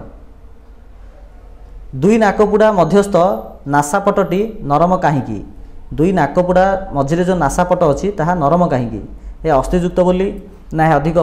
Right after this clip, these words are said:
ପେଶୀଯୁକ୍ତ ବୋଲି, ନା ଏହା ଉପାସ୍ଥିଯୁକ୍ତ ବୋଲି, ନା ଏହା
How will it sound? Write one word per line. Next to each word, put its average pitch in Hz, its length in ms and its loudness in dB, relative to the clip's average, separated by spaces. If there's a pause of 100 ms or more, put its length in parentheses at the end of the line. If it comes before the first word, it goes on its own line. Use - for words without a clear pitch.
(100)
ପେଶୀଯୁକ୍ତ 180 440 -2
ବୋଲି, 185 280 2 (440)
ନା 151 140 0
ଏହା 135 100 0
ଉପାସ୍ଥିଯୁକ୍ତ 175 520 -2
ବୋଲି, 180 260 0
ନା 156 140 -2
ଏହା 160 220 2